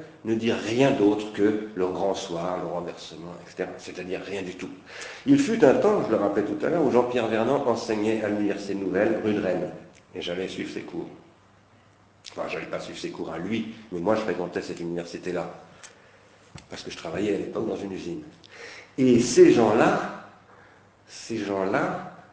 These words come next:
à cette époque-là, pensaient. C'est d'ailleurs pas pour rien que tous ces gens, Vernant, euh, euh,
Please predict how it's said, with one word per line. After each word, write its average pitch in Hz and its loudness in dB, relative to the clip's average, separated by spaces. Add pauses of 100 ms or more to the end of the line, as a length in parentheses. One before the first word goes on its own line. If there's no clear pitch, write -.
à - -6
cette - -4
époque-là, 127 -4 (180)
pensaient. - -8 (1400)
C'est 139 4
d'ailleurs 135 10
pas 127 8
pour 107 0
rien 170 8
que 127 6 (600)
tous 127 -6 (340)
ces 98 -10
gens, 127 0
Vernant, 95 0 (120)
euh, 92 0 (680)
euh, 85 -4